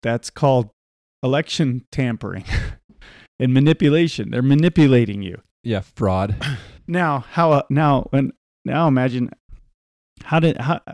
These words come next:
Speaker 1: how do they do this in other ways that aren't so obvious, right? That's where we, we've been talking about the last couple of weeks. You gotta look for these little terms and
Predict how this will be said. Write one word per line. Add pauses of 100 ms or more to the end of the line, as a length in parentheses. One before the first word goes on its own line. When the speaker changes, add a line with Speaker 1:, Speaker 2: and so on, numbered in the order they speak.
(120)
Speaker 1:
how
do
they
do
this
in
other
ways
that
aren't
so
obvious,
right? (580)
That's
where
we,
we've
been
talking
about
the
last
couple
of
weeks.
You
gotta
look
for
these
little
terms
and